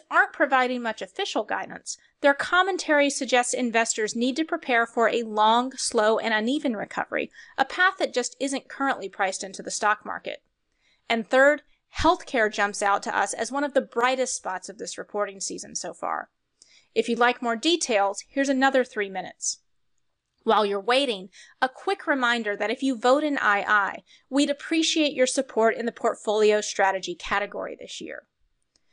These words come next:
Takeaway number one, twenty twenty-one earnings growth forecasts on the sell side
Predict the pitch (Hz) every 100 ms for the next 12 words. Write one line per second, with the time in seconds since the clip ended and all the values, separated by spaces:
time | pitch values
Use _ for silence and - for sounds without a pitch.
0 | _ _ _ - 320 320 311 277 262 226
1 | 208 185 190 - - _ _ _ - -
2 | 311 370 - 320 302 294 262 254 - 240
3 | 247 240 220 190 - 190 185 - 190 185
4 | 202 190 - 285 269 - 180